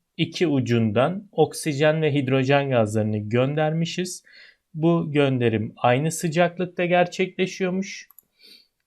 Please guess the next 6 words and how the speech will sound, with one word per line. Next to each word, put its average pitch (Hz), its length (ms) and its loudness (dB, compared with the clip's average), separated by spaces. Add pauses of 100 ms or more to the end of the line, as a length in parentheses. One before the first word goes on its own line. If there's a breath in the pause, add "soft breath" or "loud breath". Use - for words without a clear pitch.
(100)
Ee, 147 420 -2 (240)
nerede 185 500 0
karşılaştıklarını 165 1300 -2
soruyor 110 580 0
bize. 104 380 -2 (540 soft breath)
Şimdi 190 600 -2